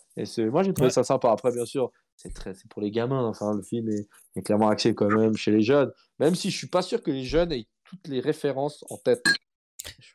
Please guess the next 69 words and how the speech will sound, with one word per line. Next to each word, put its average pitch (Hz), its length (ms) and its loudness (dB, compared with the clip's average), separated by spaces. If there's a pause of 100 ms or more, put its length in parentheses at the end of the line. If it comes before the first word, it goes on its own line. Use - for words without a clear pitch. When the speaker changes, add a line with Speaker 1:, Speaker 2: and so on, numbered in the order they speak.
Speaker 2:
Mais 160 200 0
je - 80 -10
pense 233 160 -4
que - 40 -6
c'est 165 60 -2
ça 208 140 -2
qui 170 80 -2
est 147 60 0
cool, 214 200 -2
en 131 100 -2
fait. 127 220 -6
C'est 135 120 0
que 139 440 0
c'est - 180 -4
un 139 120 0
film 196 260 0
qui - 100 -6
est 131 60 0
tout - 80 -14
public, 165 380 0
vraiment 156 400 -4
tout - 100 -14
public. 170 360 -2
C'est-à-dire 123 280 -4
qu'il 131 140 -2
y 127 60 0
a 127 60 0
des, 127 240 0 (400)
il, 127 260 -8
en 139 40 -2
fait, 190 240 -2
t'as 156 120 -2
des 143 120 -2
choses 196 360 -4
que 135 100 -16
tu 131 260 0
comprendras, 147 640 -2
euh, 123 580 -4 (400)
il 135 140 -6
y 147 60 2
a, 147 60 0 (120)
toutes 175 140 -10
les 165 100 0
rêves, 196 220 -2
tu 147 100 -8
les 135 140 -2
auras 123 120 -2
pas 139 120 -2
forcément. 147 580 0
Speaker 1:
Ouais. 117 160 -4 (240)
Speaker 2:
Et 131 100 2
puis, 160 240 0
ben, 131 380 -2 (400)
même 190 260 0
si - 100 -8
t'as 175 120 -4
pas 160 140 -2
les 151 120 0
refs, 185 360 -2
tu 135 60 -6
vas 135 100 0
quand 143 120 -2
même 165 160 -2
apprécier 139 340 -2
le 131 60 -2
film 202 180 2
parce - 160 -2
que 127 100 -2
le, 127 220 -2